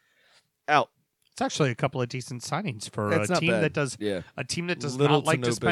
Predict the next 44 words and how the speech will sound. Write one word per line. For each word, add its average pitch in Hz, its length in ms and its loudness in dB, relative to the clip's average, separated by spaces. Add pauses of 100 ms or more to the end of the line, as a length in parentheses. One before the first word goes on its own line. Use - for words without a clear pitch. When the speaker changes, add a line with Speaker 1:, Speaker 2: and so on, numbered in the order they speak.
Speaker 1:
business. - 20 -4
Speaker 2:
money. 175 320 -4 (140)
Speaker 1:
Yeah. 131 160 -2
Speaker 2:
That's, - 200 -8
that's - 380 0
very, 156 680 0 (640)
you 123 80 -2
know, 127 320 2
give, 135 540 2 (260)
give 143 180 -2
Mourinho 135 640 0
exactly 120 480 -2
the 120 100 -4
pieces 131 460 -6
he 135 100 -6
wants 123 440 -4
so 135 160 0
that 120 200 -4
you 117 140 -6 (100)
don't 123 260 -2
have 135 160 -6
to - 100 -12
spend 135 260 -4
that 127 100 -6
money 135 200 -2
in 131 80 -10
the 127 80 -6
summer. 160 320 -8 (420)
Speaker 1:
Right. 117 240 2 (680)
Uh, 113 200 4
leaving 131 420 2
was 113 160 -4
Christian 117 340 -4
Eriksen, 104 380 -4
finally, 98 500 -4
to 113 160 -8
Inter 110 260 -6
Milan, 117 520 -2
which 101 180 -8
was 117 160 -4
never 139 280 -2
on 135 120 -2
the 135 80 -4
radar. 110 460 -2